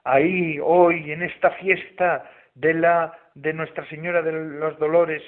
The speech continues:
nosotros estamos viendo a la nueva Eva, cómo recibe la efusión de vida y la gracia sobreabundante de parte de aquel nuevo Adán que ella gestó antes.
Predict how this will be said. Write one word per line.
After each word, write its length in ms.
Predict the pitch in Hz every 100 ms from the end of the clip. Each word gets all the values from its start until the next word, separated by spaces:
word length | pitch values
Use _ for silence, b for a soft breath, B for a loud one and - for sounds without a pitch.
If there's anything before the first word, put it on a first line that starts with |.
| 151
nosotros 460 | 151 147 165 165
estamos 380 | 151 165 165 156
viendo 360 | 165 170 165 156
a 60 | 151
la 140 | 151
nueva 420 | 165 208 185 175
Eva, 520 | 180 156 143 147 - b b b _
cómo 320 | 151 160 160
recibe 580 | 147 143 - 165 151 147
la 160 | 143
efusión 640 | 143 - 143 - 160 165 156
de 100 | 147
vida 440 | 156 135 127 - b b b
y 80 | 135
la 140 | 131
gracia 480 | 127 151 160 - 151 -
sobreabundante 1300 | 151 139 135 131 135 135 151 156 135 147 147 - _
de 160 | - 131
parte 920 | - 180 170 160 - 180 151 - _ _
de 120 | 131
aquel 360 | - 170 165 165
nuevo 380 | 180 175 170
Adán 440 | 151 156 175 151 139
que 200 | 156 156
ella 260 | 156 160 147
gestó 560 | 139 120 - - 135
antes. 520 | 120 120 113 - -